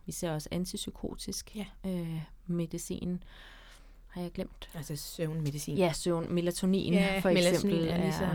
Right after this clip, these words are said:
Speaker 1: er
Speaker 2: øh,
Speaker 1: ja.
Speaker 2: kan være et mirakel for mange mennesker
Speaker 1: Ja.
Speaker 2: <laughs> og familier, men som jeg også siger til, til familierne, det er jo ikke sådan, man kommer ind, og så får man en, går man derfra med en recept på det, fordi det kræver også noget andet arbejde. Og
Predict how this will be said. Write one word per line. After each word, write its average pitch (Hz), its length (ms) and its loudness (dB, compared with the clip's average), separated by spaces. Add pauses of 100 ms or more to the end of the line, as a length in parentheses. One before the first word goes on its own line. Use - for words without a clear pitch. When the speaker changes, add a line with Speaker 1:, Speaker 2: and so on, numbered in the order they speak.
(100)
Speaker 1:
er 156 260 0
Speaker 2:
øh, 170 60 0
Speaker 1:
ja. 165 120 -2 (360)
Speaker 2:
kan 175 260 -2
være 165 180 0
et 180 60 -2
mirakel 165 520 -2
for - 120 -6
mange 165 220 2
mennesker - 360 0 (240)
Speaker 1:
Ja. 226 60 8
Speaker 2:
<laughs> 208 60 6
og 156 80 6
familier, 185 420 4
men 165 280 4 (800)
som 175 220 0
jeg 151 120 0
også 175 120 -2
siger 190 220 2
til, 156 460 -2
til 214 160 -2
familierne, 165 640 0
det 175 100 2
er 160 120 2
jo 165 100 4
ikke 202 140 0
sådan, 202 160 0
man 165 140 0
kommer 160 260 0
ind, 196 160 0
og 165 100 -2
så 170 140 -2 (220)
får 185 180 -2
man 143 200 0
en, - 240 -8 (100)
går 156 120 0
man 143 160 2
derfra 156 320 -2
med 139 120 0
en 143 100 -2
recept - 400 -8
på 147 120 -2
det, 143 160 -2
fordi 156 240 -6
det 147 160 -6
kræver 160 260 -4
også 156 180 -2
noget 143 120 0
andet 143 160 0
arbejde. 139 420 -2 (320)
Og 147 260 0